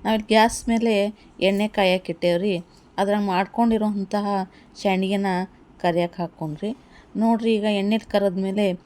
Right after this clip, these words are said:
ಸಂಡ್ಗೆ ಹೇಗೆ ಅರಳಿದೆ ಅಂತ. ಈಗ ನಾವು ಉಳ್ಳಾಗಡ್ಡಿ ಸಂಡ್ಗಿನೂ ಮಾಡಿ ಇಟ್ಕೊಂಡೇವ್ರಿ. ಅದನ್ನು ಸಹ ಇಲ್ಲಿ ಕರೆದು ತೋರಿಸ್ತೇವೆ ನೋಡ್ರಿ ಹಿಂಗಾಗ್ಯವು ಅಂತೇಳಿ. ನೀವು ಯಾವ ರೀತಿ ಸಂಡ್ಗಿನ ಮಾಡ್ತೀರಾ ಅಂತ ಕಾಮೆಂಟ್ಸ್ ಮೂಲಕ ತಿಳಿಸ್ರಿ.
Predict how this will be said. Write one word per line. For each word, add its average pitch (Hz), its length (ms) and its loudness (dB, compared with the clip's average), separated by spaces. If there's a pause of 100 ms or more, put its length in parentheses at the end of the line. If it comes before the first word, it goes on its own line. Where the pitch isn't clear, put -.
(200)
ಸಂಡ್ಗೆ 202 560 -2
ಹೇಗೆ 196 420 0 (420)
ಅರಳಿದೆ 202 500 4
ಅಂತ. 156 280 -4 (540)
ಈಗ 226 140 2
ನಾವು 226 240 4
ಉಳ್ಳಾಗಡ್ಡಿ 233 460 4
ಸಂಡ್ಗಿನೂ 220 500 0
ಮಾಡಿ 208 220 2
ಇಟ್ಕೊಂಡೇವ್ರಿ. 202 640 0 (440)
ಅದನ್ನು 220 340 2
ಸಹ 233 200 0
ಇಲ್ಲಿ 202 220 0
ಕರೆದು 190 360 -2
ತೋರಿಸ್ತೇವೆ 185 420 -2
ನೋಡ್ರಿ 180 280 -2
ಹಿಂಗಾಗ್ಯವು 175 680 -2
ಅಂತೇಳಿ. 151 400 -8 (500)
ನೀವು 262 220 4
ಯಾವ 233 220 4
ರೀತಿ 240 300 0
ಸಂಡ್ಗಿನ 208 500 -2
ಮಾಡ್ತೀರಾ 190 460 -4
ಅಂತ 185 220 -4 (640)
ಕಾಮೆಂಟ್ಸ್ 185 460 -2
ಮೂಲಕ 185 300 -4 (640)
ತಿಳಿಸ್ರಿ. 175 480 -2